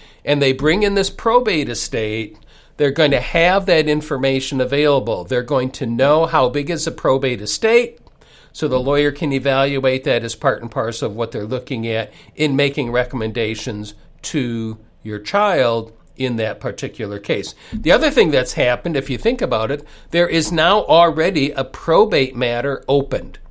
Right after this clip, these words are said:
There's already a probate matter with the probate court.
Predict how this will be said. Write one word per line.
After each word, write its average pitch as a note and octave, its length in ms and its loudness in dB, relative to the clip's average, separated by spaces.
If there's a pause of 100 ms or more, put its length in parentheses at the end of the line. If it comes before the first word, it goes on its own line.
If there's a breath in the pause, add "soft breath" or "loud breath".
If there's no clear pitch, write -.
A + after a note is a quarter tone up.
(960)
There's C#3 200 0
already E3 600 2
a B2 100 0
probate D#3+ 560 0
matter B2+ 480 0 (120)
with C3 280 -2 (160)
the D3+ 80 -2
probate A2+ 500 -2
court. - 560 0